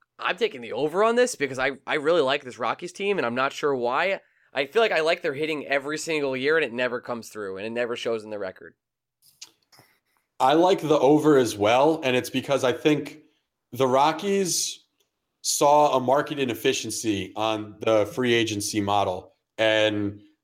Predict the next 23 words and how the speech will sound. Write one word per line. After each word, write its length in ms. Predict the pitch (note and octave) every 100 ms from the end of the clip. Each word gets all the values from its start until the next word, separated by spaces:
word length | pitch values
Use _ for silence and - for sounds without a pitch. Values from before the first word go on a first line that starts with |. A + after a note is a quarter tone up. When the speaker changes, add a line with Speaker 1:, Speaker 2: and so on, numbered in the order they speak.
| _
Speaker 2:
they 460 | A#2 C#3 C#3 C3+ C#3
are 340 | C3+ C3+ C3+
trying 320 | C3+ C3+ C#3+ C#3
to 100 | D3+
establish 420 | D3+ D3 D#3 D#3+
a 60 |
super 240 | - E3 E3+
bullpen. 460 | A#2+ G#2 G2 E2+ - -
They 120 | C3+
don't 140 | G#3 F3+
want 160 | D#3
their 80 | D#3
starting 300 | C3 C#3 C3+
pitchers 280 | C3+ C3 A2+
going 200 | B2 A#2+
more 160 | B2 A#2
than 120 | G#2+
six 240 | A2+ -
innings, 340 | A2 C3+ D3+ - _ _ -
and 120 | B2+
they 60 |
want 220 | C#3 D3+ C#3
enough 260 | C#3 D#3